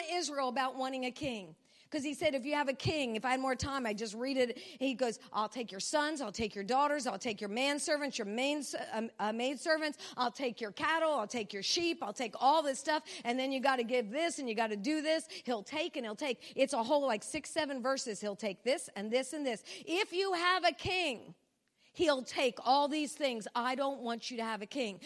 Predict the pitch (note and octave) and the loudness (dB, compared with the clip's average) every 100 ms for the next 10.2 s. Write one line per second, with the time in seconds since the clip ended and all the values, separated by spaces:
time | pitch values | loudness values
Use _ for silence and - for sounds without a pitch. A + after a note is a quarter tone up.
0 | F4+ - C4+ C4 B3+ B3+ A3+ B3 C4+ D#4+ | -8 2 2 2 0 0 0 4 6 6
1 | C4+ D4 D4+ D4+ B3+ C#4 D4+ D4 - D4+ | 4 4 4 4 0 2 2 0 0 2
2 | D4+ D4 D4 D4 D4 - C#4+ D#4 C#4+ C4+ | 2 0 2 0 0 -4 -4 0 0 0
3 | - D4+ D4 C#4+ C4 A#3+ A3+ F#3 E2+ - | 0 6 8 8 6 4 2 0 -10 -16
4 | _ _ _ _ _ _ _ _ _ C#4 | _ _ _ _ _ _ _ _ _ -2
5 | E4 C#4 B3+ D4 D4 D4 C#4 G#3+ E4 E4 | 2 2 2 0 0 0 -2 0 4 4
6 | D#4+ - D#4+ D4+ D4 C#4 C#4 - - D#4+ | 4 2 0 2 0 0 -2 -2 2 8
7 | D#4+ D#4+ E4 - - - D#4 D#4 C4+ B3+ | 10 10 8 0 -6 4 4 6 2 0
8 | B3 B3 F4+ G#4 G4 D#4 C4+ B3+ G#3+ G3 | 0 -2 -4 -4 -2 -2 -2 0 2 0
9 | - A3+ G#3+ G#3 G#3+ F#3 E3+ D#3+ D#3+ E3+ | -4 -4 -2 -2 -2 -2 -4 -6 -8 -10
10 | G#1 | -12